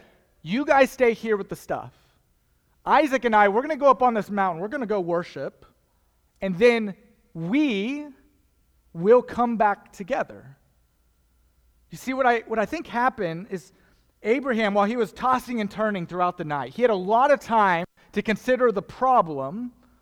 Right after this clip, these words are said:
but he also had a lot of time to consider the solution. And the truth is,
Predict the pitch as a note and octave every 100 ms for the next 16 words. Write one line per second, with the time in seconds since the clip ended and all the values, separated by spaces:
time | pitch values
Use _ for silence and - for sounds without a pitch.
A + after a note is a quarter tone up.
0 | _ _ _ _ _ - F#3+ C4 D4 D#4
1 | D#4 A#3 G#3+ G#3 - G#3 G3 F#3+ F#3 -
2 | A3 F#3+ E3 D#3 F3+ A3+ C#4+ - A#2+ A#2
3 | - _ - F3+ F#3+ - D#4+ D#4 C#4 B3
4 | G3